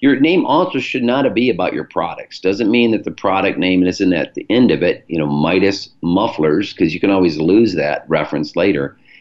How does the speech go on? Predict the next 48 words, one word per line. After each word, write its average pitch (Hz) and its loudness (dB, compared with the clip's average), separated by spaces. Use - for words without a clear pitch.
But 120 0
it 131 2
should 143 0
not 120 0
be 98 2
embedded 78 -2
unless 95 -2
you, 110 -10
that's 110 -2
all 113 2
you 117 -2
plan 113 -2
on 98 -2
doing 95 0
is 80 -4
just 95 -6
being 92 0
a 78 -2
product. 98 -4
And 131 2
the 127 2
reason 185 2
I 147 2
say 143 0
that 110 0
is 98 -2
we're 139 -2
talking 185 -2
today 107 0
about 104 -2
how 104 -2
do 131 -2
you 143 2
brand 87 -4
your 120 -2
company. 156 0
People - -4
ask 82 -6
me 101 2
all 95 2
the 104 0
time, 98 -2
"How 95 0
do 107 0
you 107 0
brand 98 0
your 92 -2
company?" 82 -8